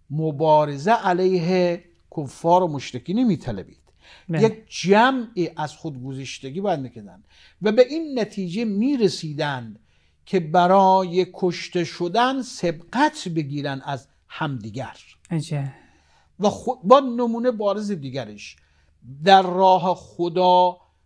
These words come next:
Speaker 1: فدا شدن آرزو بشه برای اونا، مثل امیرالمومنین علی بن ابی طالب. این
Speaker 2: بسیار.
Speaker 1: داستانش مشهور و معروفه: «یا رسول الله، یا نبی الله، ما حالا از این جنگ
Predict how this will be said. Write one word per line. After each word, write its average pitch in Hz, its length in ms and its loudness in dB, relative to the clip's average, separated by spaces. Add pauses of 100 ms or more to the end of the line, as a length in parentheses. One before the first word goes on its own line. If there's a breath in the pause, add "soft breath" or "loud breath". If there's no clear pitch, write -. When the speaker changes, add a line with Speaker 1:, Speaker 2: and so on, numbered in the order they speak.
Speaker 1:
فدا 180 560 2
شدن 254 840 -2 (1000)
آرزو 208 680 4
بشه 180 300 0
برای 135 240 -8
اونا، 117 200 -18
مثل 247 400 -2
امیرالمومنین 202 680 -2
علی 170 360 -2
بن 156 140 -6
ابی 110 240 -12
طالب. - 360 -20 (340)
این 165 100 -6
Speaker 2:
بسیار. 185 300 4
Speaker 1:
داستانش 214 380 -6
مشهور 170 360 -4
و 175 40 0
معروفه: 175 680 -4 (320 soft breath)
«یا 196 160 6
رسول 165 380 -2
الله، 127 360 -6
یا 190 160 4
نبی 160 360 -6
الله، 120 320 -8 (340 soft breath)
ما 320 120 2
حالا 254 300 6
از 208 140 -6
این 190 160 -10
جنگ 196 480 0